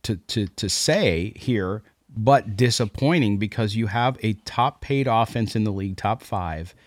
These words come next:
You have a veteran quarterback. You have an offensive line that was pretty good to end the year last year that has regressed. You have a running back. Now, listen,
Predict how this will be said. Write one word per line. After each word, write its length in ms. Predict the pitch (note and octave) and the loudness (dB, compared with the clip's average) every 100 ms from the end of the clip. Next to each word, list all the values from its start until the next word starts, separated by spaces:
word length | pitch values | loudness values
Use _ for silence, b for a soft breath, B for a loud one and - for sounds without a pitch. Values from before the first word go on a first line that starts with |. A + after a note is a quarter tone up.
| b b b b b | b b b b b
You 140 | A2 G#2+ | 0 2
have 240 | A2+ G#2+ | 2 2
a 100 | G#2+ | 0
veteran 580 | G2 G2+ A#2 C#3 C#3+ D3+ | -2 2 4 6 4 2
quarterback. 840 | - A#2+ A2 F#2+ F2+ E2+ F2+ - _ b b b | 0 -2 0 0 0 0 -2 -8 _ b b b
You 100 | C3+ | 4
have 140 | F3+ G3+ | 6 6
an 60 | |
offensive 520 | F#3 G3+ A#3+ A3+ G#3 | 6 6 6 6 6
line 300 | E3+ E3+ F3 | 6 6 6
that 120 | D#3 B2 | 6 4
was 140 | A2+ | 2
pretty 340 | - E3+ E3+ | 0 2 2
good 360 | D3+ B2 C#3 C3 | 4 6 4 4
to 180 | - - | 0 2
end 160 | B2+ | 4
the 60 | A#2 | 6
year 280 | G#2+ F#3+ B3 | 4 4 4
last 400 | A2+ F#2 - - | 4 4 0 -2
year 120 | G2 | 0
that 100 | G2 | 2
has 180 | G#2 F#2+ | 2 0
regressed. 680 | G2 F2 G2 F2+ F#2 - - b b b b | -2 -2 0 0 0 -4 -10 b b b b
You 120 | B2 | 4
have 100 | C#3 | 4
a 80 | C3+ | 4
running 340 | B2+ F#3 A#3 | 6 6 6
back. 320 | C3 A2 A2 C3+ | 4 4 4 4
Now, 140 | B2+ | 4
listen, 400 | C#3 F#3+ E3+ | 6 4 4